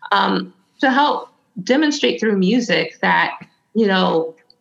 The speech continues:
the civil rights movement has n-, actually never ended, um, and that, you know, it's continuing today. And instead of, like, looking at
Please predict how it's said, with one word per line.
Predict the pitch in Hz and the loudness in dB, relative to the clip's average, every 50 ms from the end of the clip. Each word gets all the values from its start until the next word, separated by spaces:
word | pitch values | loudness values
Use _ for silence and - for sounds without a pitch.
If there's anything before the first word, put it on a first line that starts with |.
| _ - 247 - - _ - | _ -18 -18 -18 -16 _ -4
the | 190 190 | -4 -4
civil | 185 - - 294 285 262 311 285 233 | -4 -2 -2 0 0 0 0 2 2
rights | 220 214 214 208 214 - - 214 | 2 2 2 0 -2 -4 -4 -2
movement | 202 214 208 190 208 202 196 185 | -2 0 0 0 0 0 0 -2
has | 180 180 175 175 - - _ - - _ - | -2 -2 -4 -4 -6 -10 _ -20 -20 _ -8
n-, | 175 180 175 170 160 - _ _ _ _ _ _ _ - | -6 -4 -4 -4 -6 -8 _ _ _ _ _ _ _ -4
actually | 226 - - 269 220 | -4 -2 -2 -2 0
never | 190 170 175 - - - - | 0 0 0 0 -2 -4 -2
ended, | - 180 175 160 165 175 214 - - _ _ _ _ _ - - - - - - - - - _ - | -2 -2 0 0 0 0 0 -2 -6 _ _ _ _ _ -14 -14 -14 -14 -18 -18 -20 -20 -12 _ 0
um, | 190 196 185 185 190 | 0 2 2 2 0
and | 185 - 208 208 202 185 | 0 0 0 0 2 2
that, | 190 185 185 185 180 180 - - - - _ _ _ - | 2 4 4 2 2 0 -2 -4 -6 -12 _ _ _ -4
you | 262 196 196 | -2 0 0
know, | 180 175 170 165 175 - - | 0 2 2 0 0 0 0
it's | 185 180 180 - - - - - - - _ _ _ _ _ _ _ _ _ _ _ _ _ - | -2 -2 -2 -4 -10 -18 -20 -20 -20 -20 _ _ _ _ _ _ _ _ _ _ _ _ _ -2
continuing | 262 240 240 - - 294 330 330 302 240 208 208 196 196 | 0 0 0 0 2 2 2 4 2 2 2 2 0 -2
today. | 196 - 196 180 202 196 185 160 156 151 - | -2 -4 -4 -2 0 0 2 2 0 0 0
And | - - - 180 175 175 175 - - - _ _ _ _ _ _ _ _ _ _ _ _ - | 0 0 0 -2 -2 -4 -6 -12 -18 -20 _ _ _ _ _ _ _ _ _ _ _ _ -2
instead | 208 214 202 - - 277 254 247 | -2 0 -2 -2 -2 0 2 2
of, | 233 226 208 208 | 2 2 0 0
like, | 214 208 208 208 | 0 0 0 0
looking | 214 214 226 233 233 233 - 247 247 233 | 0 0 0 0 0 0 0 0 0 2
at | 214 208 202 - | 0 0 -2 -2